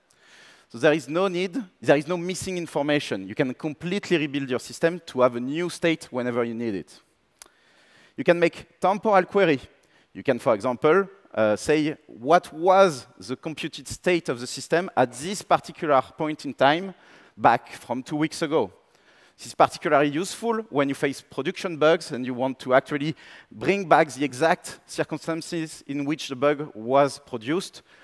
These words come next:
to replicate it and correct it. Finally, you can do event replay. Same thing, when you have the bug, you can say, "Okay, what happens if the way I process these events are slightly different?"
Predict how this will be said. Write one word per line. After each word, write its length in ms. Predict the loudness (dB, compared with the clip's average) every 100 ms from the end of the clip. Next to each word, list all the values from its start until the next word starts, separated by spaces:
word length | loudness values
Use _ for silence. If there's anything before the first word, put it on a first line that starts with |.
| _
to 100 | -6
replicate 520 | -2 -2 0 0 0 -4
it 200 | -10 -6 -4
and 140 | -4
correct 400 | 2 2 2 -4
it. 260 | -14 -16 -20 _ _ _ _ _ _ _ _ _ _ _ _ _
Finally, 460 | 2 4 4 0 0
you 120 | 0
can 180 | -2 -2
do 160 | -4 -6
event 400 | -2 2 0 -2
replay. 420 | -4 4 4 4 -4 _ _ _ _ _ _ _ _ _
Same 240 | 0 0
thing, 260 | 0 -4 -2
when 140 | -2
you 80 | 4
have 140 | 4 4
the 80 |
bug, 360 | 2 4 4 0 -8
you 100 | -2
can 160 | 0
say, 380 | 2 6 6 4 2
"Okay, 560 | 0 4 6 6 2 -6
what 480 | 4 4 4 -6 4
happens 640 | 6 6 4 -2 -4 -12 -16 -20 _ -8
if 200 | -6 -4
the 100 | 0
way 340 | 4 6 6
I 80 | 4
process 460 | 0 -4 -2 -4
these 200 | -6 -4
events 460 | 0 0 0 -6 -16 -2
are 140 | 0 2
slightly 480 | 4 6 6 4
different?" 560 | -4 -4 -2 -2 -4